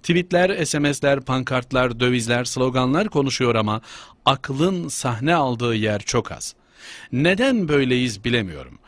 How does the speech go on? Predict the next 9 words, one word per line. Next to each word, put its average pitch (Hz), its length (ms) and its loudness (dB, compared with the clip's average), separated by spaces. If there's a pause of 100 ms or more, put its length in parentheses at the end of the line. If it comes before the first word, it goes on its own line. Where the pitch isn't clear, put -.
(300)
Tartışıp 202 500 0
orta 165 320 2
yol 196 260 0
bulmayı, 127 480 0
birbirimizi 156 560 -2
anlamayı, 135 680 0 (120)
empati 143 420 0
yapmayı 139 640 0
beceremiyoruz. 113 800 -2